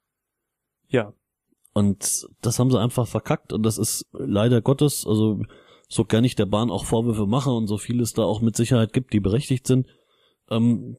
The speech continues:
Speaker 2: da hat die Politik in Bavü einfach vollständig verkackt.
Speaker 1: Ja.
Speaker 2: Frühzeitig verkackt und einfach
Speaker 1: Wobei
Speaker 2: aus, aus eigenem Kalkül auch Infos zurückgehalten, die nicht genehm waren.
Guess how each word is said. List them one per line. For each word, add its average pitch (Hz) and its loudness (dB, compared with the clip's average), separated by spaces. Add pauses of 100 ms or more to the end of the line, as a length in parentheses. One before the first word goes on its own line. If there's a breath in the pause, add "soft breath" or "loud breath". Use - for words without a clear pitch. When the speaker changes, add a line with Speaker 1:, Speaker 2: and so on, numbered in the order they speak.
Speaker 2:
da 110 2
hat 113 0
die 107 -4
Politik 104 -2
in 101 -2
Bavü 101 2
einfach 110 0
vollständig 113 -2
verkackt. - -4 (1200)
Speaker 1:
Ja. 190 4
Speaker 2:
Frühzeitig 156 2
verkackt - -2
und 117 2
einfach 120 0 (160)
Speaker 1:
Wobei 165 0 (120)
Speaker 2:
aus, - 0
aus 117 -2
eigenem 131 4
Kalkül 147 6
auch - 0
Infos 139 2
zurückgehalten, 131 4
die 117 4
nicht 123 2
genehm 131 2
waren. 131 2